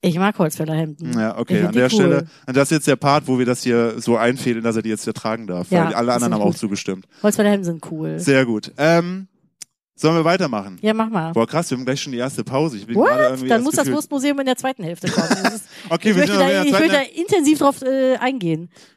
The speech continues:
Speaker 2: Das ist voll krass, ey. Irgendwie ist es heute voll schnell.
Speaker 1: Boah, ich hab aber auch, ich
Speaker 2: Ja.
Speaker 1: hab auch noch eine Sache mit rein, mit Foto allerdings, aber das können wir ja auch einfach bei Instagram reinstellen.
Speaker 2: So wie immer, ja.
Speaker 1: Wollen
Speaker 2: Mal
Speaker 1: wir über,
Speaker 2: zeitnah.
Speaker 1: sollen wir, wollen wir ganz kurz über Theo und Thea sprechen?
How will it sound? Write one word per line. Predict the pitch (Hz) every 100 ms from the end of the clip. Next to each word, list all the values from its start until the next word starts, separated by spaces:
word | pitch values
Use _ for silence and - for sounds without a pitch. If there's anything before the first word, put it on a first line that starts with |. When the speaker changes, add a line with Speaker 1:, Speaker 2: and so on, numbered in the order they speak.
| -
Speaker 2:
Das | -
ist | -
voll | 113 107
krass, | - - -
ey. | 113 95 92 _ _ -
Irgendwie | 110 120
ist | 120
es | 110
heute | 113 117 107
voll | - 98
schnell. | - 135
Speaker 1:
Boah, | 202
ich | 208 269
hab | 269
aber | 226 208 165
auch, | 185 226
ich | - 220
Speaker 2:
Ja. |
Speaker 1:
hab | 233
auch | 220
noch | 220
eine | 208 226
Sache | 233 226
mit | 208
rein, | 208 233
mit | 233 -
Foto | - 247 262 220
allerdings, | 160 165 160 170 220 -
aber | 196 202
das | 196
können | - 262
wir | 214
ja |
auch | 175
einfach | 208 220
bei | 202
Instagram | 196 214 175
reinstellen. | 170 165 - 180 185 -
Speaker 2:
So | - 135
wie | 127
immer, | 123 113
ja. | 104 107 -
Speaker 1:
Wollen | - 214
Speaker 2:
Mal | 277
Speaker 1:
wir |
über, | 240
Speaker 2:
zeitnah. | 226 -
Speaker 1:
sollen | 220 247
wir, | 196
wollen | 233
wir | 254
ganz | 269
kurz | - 294
über | 226 220
Theo | 247 254 262
und | 226
Thea | - 240 185
sprechen? | 185 - 175 170 202 233